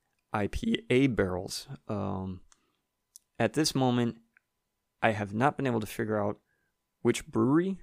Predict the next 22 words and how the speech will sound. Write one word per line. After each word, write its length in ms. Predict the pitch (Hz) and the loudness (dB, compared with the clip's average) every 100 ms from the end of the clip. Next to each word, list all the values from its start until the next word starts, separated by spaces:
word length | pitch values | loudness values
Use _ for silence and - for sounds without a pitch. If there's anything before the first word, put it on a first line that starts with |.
| - | -2
they 140 | 123 123 | 2 4
sent 260 | - 143 | 2 0
the 140 | 135 131 | 2 2
I 100 | 135 | 2
P 280 | - 131 | 0 0
A, 260 | 131 131 135 | 2 0 -4
the, 260 | - 120 110 | 0 2 4
the 120 | 127 | 4
barrels 360 | 117 127 135 - | 6 6 6 4
to, 340 | - 143 143 - _ _ _ | 4 4 2 -2 _ _ _
to 180 | - - | -4 2
age 200 | 123 117 | 2 2
the 180 | 120 117 | 2 4
I 80 | 117 | 2
P 240 | - 113 | 0 0
A 200 | - 107 - | 2 0 0
in, 280 | 120 160 180 | -2 -2 0
but 120 | 113 - | 2 2
on 160 | 117 | 2
the 60 | 113 | 2
Jameson 420 | 113 104 - - | 0 -2 -4 -2
website, 500 | 143 156 135 131 127 | 0 4 6 6 6